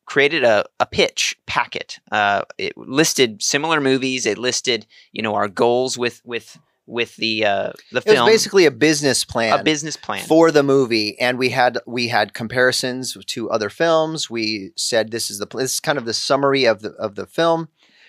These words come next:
Speaker 2: And this is how we plan to attack it. We're gonna start filming this time. We plan on having an edit going at this time. And then we plan on having something that can release in the summer of twenty, tw-, or October twenty twelve.
Speaker 1: Halloween twenty twelve. That's
Speaker 2: And,
Speaker 1: right.
Speaker 2: and so we're talking about, this is, like,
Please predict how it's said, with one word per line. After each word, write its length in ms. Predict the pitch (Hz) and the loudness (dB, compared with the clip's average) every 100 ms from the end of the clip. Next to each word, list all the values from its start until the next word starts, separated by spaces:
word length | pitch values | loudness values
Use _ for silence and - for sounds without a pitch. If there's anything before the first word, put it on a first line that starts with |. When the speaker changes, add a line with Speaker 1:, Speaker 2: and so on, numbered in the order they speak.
| _ - | _ -10
Speaker 2:
And 280 | 107 107 104 | -4 -4 -2
this 200 | 123 - | -4 -4
is 100 | 123 | -2
how 120 | 135 | 0
we 100 | 120 | 0
plan 240 | - 127 110 | -2 -4 -2
to 60 | |
attack 340 | 107 - 139 143 | -2 2 2 2
it. 100 | 113 | -4
We're 80 | 117 | -2
gonna 140 | 113 | -4
start 320 | - 123 107 | 0 0 0
filming 320 | - 120 113 113 | 0 -2 0 2
this 180 | 147 | 2
time. 300 | - 139 135 | 2 2 2
We 80 | 127 | -2
plan 260 | 104 120 110 | -4 -2 -2
on 100 | 104 | -2
having 280 | 104 101 98 | -6 -6 -6
an 80 | 104 | -4
edit 300 | 110 90 87 _ | -2 -4 -10 _
going 380 | 113 117 113 107 | -2 0 -2 -8
at 140 | 98 - | -10 -2
this 180 | 156 - | -2 2
time. 320 | 156 131 135 - - - - | 2 2 0 -16 -20 -12 -4
And 80 | |
then 60 | 127 | -2
we 60 | 123 | 0
plan 240 | - 131 | 2 4
on 100 | 131 | 4
having 280 | 123 127 120 | 2 0 -2
something 380 | - 135 123 131 | 0 0 0 -2
that 120 | 120 | -2
can 140 | - 113 | -2 -4
release 500 | 117 160 147 - - - - - | 0 0 0 -4 -8 -16 -18 -8
in 120 | 123 | -4
the 60 | 117 | -2
summer 380 | - 135 135 | 2 4 4
of 260 | 123 120 - | 4 2 0
twenty, 300 | - 131 120 | -4 -2 -2
tw-, 160 | - - | -8 2
or 240 | 127 117 - | 6 6 4
October 420 | - 151 139 135 | 2 2 2 0
twenty 300 | - 127 120 | 0 -4 -2
twelve. 440 | - 147 98 82 | 4 6 6 2
Speaker 1:
Halloween 480 | - 104 110 113 110 | -4 -2 -2 -2 -6
twenty 220 | 104 104 | -6 -8
twelve. 320 | - 80 80 - | -6 -6 -6 -2
That's 100 | 131 | 2
Speaker 2:
And, 240 | 127 127 | 4 2
Speaker 1:
right. 80 | 123 _ - | -2 _ -2
Speaker 2:
and 300 | 123 123 120 | 2 2 0
so 380 | - 135 123 120 | 2 4 6 4
we're 160 | 135 | 2
talking 240 | 170 175 160 | 4 2 4
about, 200 | 147 131 | 2 2
this 160 | 143 | 0
is, 60 | 147 | 4
like, 320 | 139 123 - | 4 4 -4